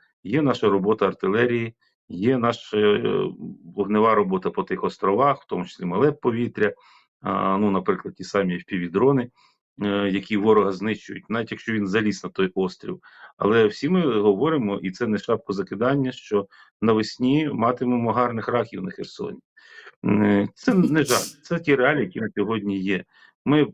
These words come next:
прекрасно розуміємо ресурсність ворога на сьогодні, ми прекрасно розуміємо, що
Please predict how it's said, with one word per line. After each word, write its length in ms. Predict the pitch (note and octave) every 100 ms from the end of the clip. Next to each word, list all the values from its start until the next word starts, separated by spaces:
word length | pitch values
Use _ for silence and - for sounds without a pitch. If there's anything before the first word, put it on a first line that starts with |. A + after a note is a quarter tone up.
| -
прекрасно 440 | A2+ C3+ A#2+ G#2
розуміємо 520 | G2 G2+ G#2 G2 F#2+
ресурсність 560 | A2 A2 D3 - A#2 -
ворога 320 | A2 G2+ F#2+
на 100 | F#2
сьогодні, 400 | F#2 F2+ F#2+ F2+
ми 80 | G2
прекрасно 460 | G2+ G#2 G#2 - G2+
розуміємо, 540 | F#2+ G#2+ G#2+ G2+ F#2+
що 260 | - G2+